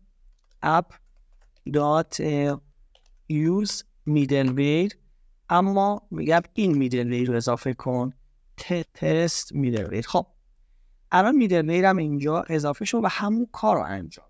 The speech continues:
می‌ده. اما یک چیزی که اینجا هست، نکته‌ای که من اینو کامنت می‌کنم،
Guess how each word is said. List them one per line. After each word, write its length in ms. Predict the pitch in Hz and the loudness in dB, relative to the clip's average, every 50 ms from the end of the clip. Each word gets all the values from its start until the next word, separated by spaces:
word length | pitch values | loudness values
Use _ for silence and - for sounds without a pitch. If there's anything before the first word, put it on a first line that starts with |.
| _ - | _ -20
می‌ده. 180 | - - _ _ _ _ _ _ _ _ _ _ _ _ _ | -20 -20 _ _ _ _ _ _ _ _ _ _ _ _ _
اما 480 | - 220 269 269 269 254 220 196 190 196 | 4 4 4 4 4 4 4 2 2 2
یک 460 | 202 185 185 208 233 233 - - - _ _ _ _ | 2 0 2 0 0 0 -2 -12 -20 _ _ _ _
چیزی 340 | - - - 220 190 254 247 | -10 -6 -4 -2 -2 -2 -2
که 120 | - - - | -4 -4 -4
اینجا 380 | 170 165 160 156 156 156 156 | -2 -2 0 2 2 2 2
هست، 180 | 165 170 - - | 2 2 0 -2
نکته‌ای 460 | 170 160 151 143 - - 190 180 170 | -2 -2 -2 -4 -4 -2 -2 -2 -2
که 100 | - - | -2 -2
من 140 | 170 170 170 | -2 -2 -2
اینو 160 | 175 175 175 | -2 -2 -4
کامنت 460 | - - - 143 147 151 156 - - | -4 -4 -4 -2 -2 -2 -6 -4 -6
می‌کنم، 320 | 220 202 - 220 214 208 | -6 -4 -2 -2 -2 -2